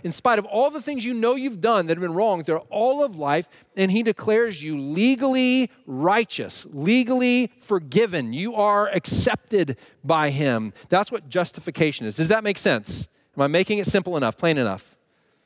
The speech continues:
Okay, I see some nodding heads. Good. And some confused faces. All right. Email me this week. We'll talk more. All right. Maybe don't all email me.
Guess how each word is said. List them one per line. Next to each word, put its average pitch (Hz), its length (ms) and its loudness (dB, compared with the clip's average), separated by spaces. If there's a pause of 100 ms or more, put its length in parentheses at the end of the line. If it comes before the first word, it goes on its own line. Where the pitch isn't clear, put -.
(160)
Okay, 151 140 2
I 135 120 4
see 202 120 0
some 180 160 -2
nodding 147 300 2
heads. 127 420 -2
Good. 170 300 2 (260)
And 110 160 -2
some 139 140 -6
confused 170 360 -8
faces. 226 380 -6
All 131 120 2
right. 190 200 -4 (1200)
Email 233 280 4
me 214 80 4
this 185 120 0
week. 131 160 -2
We'll 135 100 -2
talk 147 220 2
more. 107 200 -8 (120)
All 143 60 4
right. 131 160 2 (880)
Maybe 165 220 2
don't 156 160 4
all 127 200 2
email 95 220 -6
me. 92 140 -16